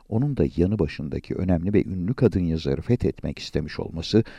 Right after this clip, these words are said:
tümüyle ihtimal dışı görünmüyor. Milli Kurtuluş Savaşı sırasında Hindistan halkı Ankara'ya Halide Edip aracılığıyla yüz bin dolar göndermişti. Bu paranın Milli Kurtuluş Savaşı için harcanması şart koşulmuştu.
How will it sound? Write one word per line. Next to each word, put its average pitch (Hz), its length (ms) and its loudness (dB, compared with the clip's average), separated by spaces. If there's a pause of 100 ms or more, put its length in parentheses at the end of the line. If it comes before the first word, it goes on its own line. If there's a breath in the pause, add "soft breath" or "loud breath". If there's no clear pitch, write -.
(120)
tümüyle 160 380 4
ihtimal 95 380 2
dışı - 220 -2
görünmüyor. 90 720 0 (840 soft breath)
Milli 131 320 6
Kurtuluş 151 440 -2
Savaşı 90 360 4
sırasında - 480 -2
Hindistan 101 500 2
halkı 82 380 -2 (100)
Ankara'ya 85 580 2 (180 loud breath)
Halide 120 400 6
Edip 113 200 4
aracılığıyla 85 720 4 (100)
yüz 131 300 2
bin 98 180 0
dolar 85 260 4
göndermişti. - 760 -6 (460 loud breath)
Bu 170 80 6
paranın 80 560 2
Milli 92 220 2
Kurtuluş 123 440 -4
Savaşı 117 420 0
için 95 200 -6
harcanması 85 640 2
şart - 280 -4
koşulmuştu. - 640 -8